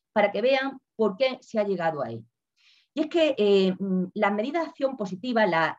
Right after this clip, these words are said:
las medidas de acción puntuales, eh, y ahora permítanme que utilice un lenguaje un poco duro, yo sé que a veces cuando lo explico así la gente se le, se impacta, pero es que,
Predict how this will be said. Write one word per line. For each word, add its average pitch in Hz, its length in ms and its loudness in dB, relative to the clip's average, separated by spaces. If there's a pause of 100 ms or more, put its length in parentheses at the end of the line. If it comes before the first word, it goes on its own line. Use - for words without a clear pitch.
las 160 140 -4
medidas 254 300 -2
de 277 80 -4
acción 226 320 -4
puntuales, 185 560 -2 (680)
eh, 180 100 0
y 175 120 -2
ahora 226 180 0
permítanme 220 480 -2
que 196 100 -8
utilice 208 380 -6
un 185 140 0
lenguaje 180 380 -4
un 185 100 -2
poco 185 240 -6
duro, 202 340 -4
yo 180 140 -8
sé 185 180 -14
que 190 60 -10
a 175 60 -4
veces 196 240 -8
cuando 185 180 -6
lo 165 80 -4
explico 220 320 -10
así 196 260 -10
la 180 140 -6
gente 196 320 -12
se 190 160 -14
le, 151 380 -18 (720)
se 196 60 -2
impacta, 208 560 -2
pero 190 180 0
es 262 140 -2
que, 277 200 -4